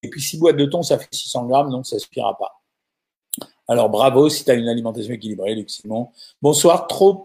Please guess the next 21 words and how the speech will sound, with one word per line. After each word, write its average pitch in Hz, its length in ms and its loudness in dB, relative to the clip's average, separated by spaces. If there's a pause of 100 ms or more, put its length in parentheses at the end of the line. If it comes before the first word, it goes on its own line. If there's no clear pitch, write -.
(180)
potassium, 165 680 4
que 160 100 0
dois-je 135 420 4
faire ? 160 320 2 (220)
Que 143 60 -4
dois-je 143 240 4
éviter ? 151 220 0
C'est - 140 -6
très 214 180 2
rare 160 140 0
d'avoir 131 260 0
trop - 180 -20
de - 40 -20
potassium. 139 440 -4
Dans 147 100 0
ces - 140 -8
cas-là, 156 200 -2
on 160 100 -8
donne 135 160 -2
un 123 100 -2
diurétique, 139 640 -4